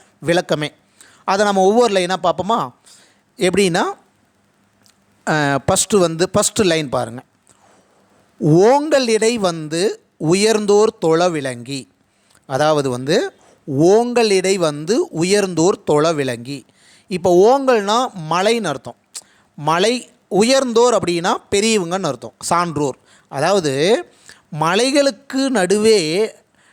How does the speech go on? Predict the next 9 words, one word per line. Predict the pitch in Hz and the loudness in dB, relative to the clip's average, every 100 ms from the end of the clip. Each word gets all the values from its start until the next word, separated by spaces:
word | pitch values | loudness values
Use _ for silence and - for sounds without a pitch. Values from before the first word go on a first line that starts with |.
| - - _ | -20 -20 _
தோன்றும் | 220 226 240 226 202 170 | 2 2 2 -2 -2 -4
சூரியனானது, | 202 233 254 214 165 143 139 151 | -4 -2 0 -2 -2 -6 -4 -6
அதாவது | 151 160 190 196 | -2 -2 0 -2
கதிரவனை | - 165 233 233 196 147 147 233 381 _ _ _ _ | -4 -2 0 2 0 -4 -4 -6 -8 _ _ _ _
பெரியவர்கள், | 220 254 294 254 170 147 131 | 0 2 4 2 0 -4 -8
அதாவது | - 160 208 214 | -4 0 2 2
உயர்ந்தோர், | 170 190 202 196 151 - | 0 0 0 0 0 0
சான்றோர்கள் | 160 226 269 247 190 160 | 0 2 2 2 2 0
வந்து | 147 170 151 139 180 302 | -2 -4 -4 -2 -2 -4